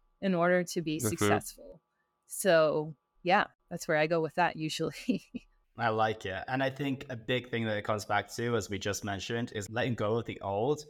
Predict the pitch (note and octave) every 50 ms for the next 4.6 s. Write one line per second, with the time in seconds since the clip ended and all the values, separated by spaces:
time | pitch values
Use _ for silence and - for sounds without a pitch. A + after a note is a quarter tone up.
0 | - _ - F3+ D#3+ E3 E3 E3 G#2+ F#2+ G2+ G#2 G2+ - _ - A2+ A2+ A2 G#2+
1 | G#2 G#2 G2 G#2+ G#2 - - G#2 G2+ G2 F#2+ - G#2+ G2+ G2+ G2+ F#2+ - - -
2 | G2+ G2 G2+ G2+ G#2+ G#2+ F#2+ E2 G#2+ A2 - _ _ _ _ _ - G#2+ G#2+ G#2+
3 | G#2 A2+ G#2+ G2+ - - - - - A#2+ A2 G#2 G#2 G2+ - - G#2+ F#2+ G#2 G#2+
4 | - - A2+ A2 G#2 F2+ E2+ G#2 G#2+ A2 A2